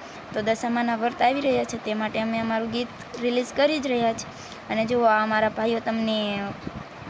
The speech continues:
નમન પણ કરી રહ્યા છે અને કહી રહ્યા છે, "એક વખત જરૂરથી લાઈક કરજો, શેર કરજો, સબસ્ક્રાઇબ કરજો." અને આ છે અમારા શક્તિ સ્ટુડિયો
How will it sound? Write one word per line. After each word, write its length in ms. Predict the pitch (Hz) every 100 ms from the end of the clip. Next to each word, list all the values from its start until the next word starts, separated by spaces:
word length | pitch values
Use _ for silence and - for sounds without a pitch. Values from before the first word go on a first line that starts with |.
| - -
નમન 340 | - 226 254 262
પણ 180 | 262 254
કરી 240 | 254 254
રહ્યા 260 | 254 254 247
છે 240 | - 240
અને 180 | 226 226
કહી 220 | 240 269
રહ્યા 240 | 254 247
છે, 140 | 233 240
"એક 260 | 226 226
વખત 200 | 233 240 220
જરૂરથી 320 | 220 233 247
લાઈક 260 | 226 226 -
કરજો, 260 | 233 240 247
શેર 200 | 240 226
કરજો, 260 | 233 233
સબસ્ક્રાઇબ 500 | 233 240 - 269 269 -
કરજો." 200 | 226 220 - - - -
અને 180 | 220 -
આ 160 | 233 247
છે 140 | 254
અમારા 300 | 240 233 226
શક્તિ 320 | 233 247 -
સ્ટુડિયો 480 | 262 - 233 233 226